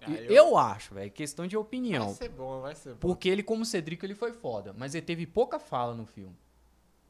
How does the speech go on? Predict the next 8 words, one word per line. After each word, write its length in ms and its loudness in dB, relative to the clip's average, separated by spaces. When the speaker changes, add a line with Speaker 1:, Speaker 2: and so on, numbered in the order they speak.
Speaker 2:
Ele 120 -14
teve 260 -6
al-, 180 -2
algumas 480 0
aparições 640 -2
com 100 -10
poucas 420 -4
falas. 500 -8